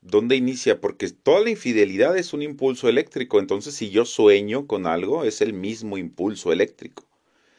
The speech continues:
En realidad, a un nivel básico es exactamente lo mismo. ¿Dónde inicia? ¿En el sueño? Porque ahora ya se está hablando de las microinfidelidades, como es pensar en alguien más.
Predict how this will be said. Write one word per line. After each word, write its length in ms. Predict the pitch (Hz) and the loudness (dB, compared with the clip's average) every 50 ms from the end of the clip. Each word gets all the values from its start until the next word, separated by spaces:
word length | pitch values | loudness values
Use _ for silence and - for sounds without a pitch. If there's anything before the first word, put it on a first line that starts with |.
| _ _ _ _ _ _ | _ _ _ _ _ _
En 200 | - 98 98 95 | 0 0 0 2
realidad, 560 | 95 98 101 95 92 90 90 92 101 117 117 | 4 4 4 4 4 0 0 2 2 2 2
a 60 | 101 | 0
un 120 | 95 98 101 | -2 -4 -4
nivel 300 | 123 147 160 160 165 151 | -2 0 0 2 2 2
básico 520 | 131 117 - - - 135 - - 123 110 | 0 -2 -2 -6 -12 -12 -6 0 2 4
es 160 | 101 87 - - - - | 4 2 0 -6 -12 -12
exactamente 720 | - - - - 85 - - - 110 107 98 95 95 101 | -10 -8 -6 -6 -8 -8 -4 -4 -2 -2 -2 -4 -4 -6
lo 80 | 92 82 | -4 -4
mismo. 440 | 87 120 - - - 123 117 _ _ _ _ _ _ _ _ _ _ _ _ _ _ _ _ _ _ _ _ _ _ _ _ | -6 -8 -10 -12 -16 -18 -18 _ _ _ _ _ _ _ _ _ _ _ _ _ _ _ _ _ _ _ _ _ _ _ _
¿Dónde 360 | - 90 101 107 110 110 107 110 | -2 2 2 2 4 4 0 0
inicia? 500 | 110 107 113 143 143 143 - 113 98 87 | 0 0 -4 -4 -6 -6 0 0 0 2
¿En 80 | 85 | 2
el 140 | 82 80 78 | -2 -4 -4
sueño? 500 | - - 95 107 120 131 147 175 185 - _ _ _ _ _ _ _ _ _ _ _ | -2 2 2 2 2 0 -4 -8 -10 -12 _ _ _ _ _ _ _ _ _ _ _
Porque 260 | - - - - 104 | -8 -8 -6 -4 -2
ahora 200 | 92 101 120 143 | 0 2 2 2
ya 160 | 151 156 156 139 | 4 4 4 2
se 80 | 160 | 2
está 160 | 160 - - | -4 -4 -2
hablando 400 | 156 151 143 135 127 139 147 156 | -2 0 0 0 0 2 2 2
de 100 | 143 127 | 2 2
las 160 | 107 92 87 95 | 2 0 -4 -6
microinfidelidades, 1300 | 95 95 92 90 - 104 95 92 90 87 - 101 95 87 92 92 87 90 104 143 196 233 226 202 - - | -8 -8 -8 -8 -6 -6 -4 -4 -6 -8 -10 -8 -4 -4 -2 -2 -2 0 0 0 2 2 0 -2 -4 -4
como 260 | - - 85 85 85 | -8 -8 -6 -6 -6
es 100 | 90 90 | -6 -8
pensar 460 | - - 139 113 107 - 107 104 110 | -2 -2 -2 -2 -2 -4 -4 -4 -4
en 80 | 120 120 | -2 -4
alguien 320 | 113 110 113 113 117 113 | -4 -6 -6 -8 -8 -8
más. 380 | 113 131 185 226 - - - _ | -8 -8 -8 -10 -14 -20 -20 _